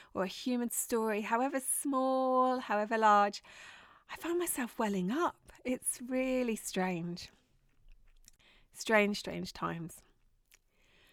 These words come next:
Many of you have been in touch to say that you had holiday planned or booked to come to Skye or other places in the Highlands and Islands this year.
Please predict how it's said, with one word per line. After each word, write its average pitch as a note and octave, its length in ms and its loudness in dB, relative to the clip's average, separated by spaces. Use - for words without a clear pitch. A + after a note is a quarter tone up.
Many D4 280 6
of C#4+ 100 0
you B3+ 80 -2
have A#3 140 -2
been G#3 100 2
in G#3 80 2
touch - 480 -2
to C4+ 100 -8
say G#3+ 440 2
that F#3+ 340 0
you A3 100 -4
had G3 180 -6
holiday G3 460 -2
planned A#3+ 720 6
or F3 180 2
booked - 640 -2
to - 60 -12
come A3+ 220 -4
to - 80 -8
Skye A3+ 640 4
or G3 160 4
other G3+ 140 0
places G#3+ 460 -2
in G#3 200 0
the G3+ 80 0
Highlands G#3+ 640 2
and G3 100 2
Islands G3+ 440 2
this - 220 -4
year. G#3 240 2